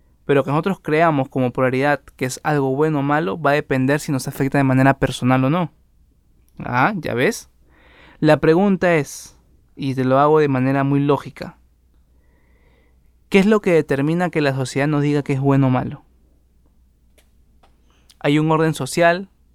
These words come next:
para mantener a las masas, y eso todos lo sabemos.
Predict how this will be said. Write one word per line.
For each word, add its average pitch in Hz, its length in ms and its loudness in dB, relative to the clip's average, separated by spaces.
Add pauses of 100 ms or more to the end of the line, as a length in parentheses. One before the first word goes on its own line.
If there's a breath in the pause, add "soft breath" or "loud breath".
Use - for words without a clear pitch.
(680)
para 127 220 0
mantener 127 440 -2
a 147 40 0
las 135 160 -2
masas, 143 560 -2 (460)
y 143 80 -4
eso 131 160 -6
todos 131 240 -2
lo 127 100 -8
sabemos. 131 560 -8